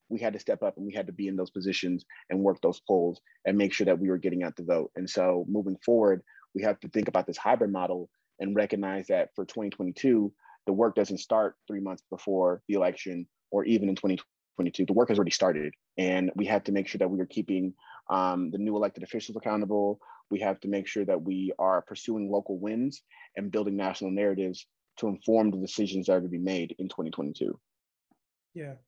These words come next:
Speaker 2: no, no, definitely, I agree. As a poll worker, um, as a political activist, I could tell you myself,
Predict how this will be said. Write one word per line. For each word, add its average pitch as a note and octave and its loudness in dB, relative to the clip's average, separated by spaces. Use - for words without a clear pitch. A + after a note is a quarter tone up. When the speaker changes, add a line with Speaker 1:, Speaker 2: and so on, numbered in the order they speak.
Speaker 2:
no, C#3+ -10
no, B2+ -12
definitely, C3 -10
I B2+ -8
agree. B2+ -12
As D#3 -10
a E3+ -6
poll F#3 2
worker, F#3 0
um, C#3 -8
as D#3 -6
a C#3+ -12
political D#3 -8
activist, D#3 -6
I C#3 -10
could C#3+ -16
tell D#3 -12
you D3 -8
myself, C#3+ -8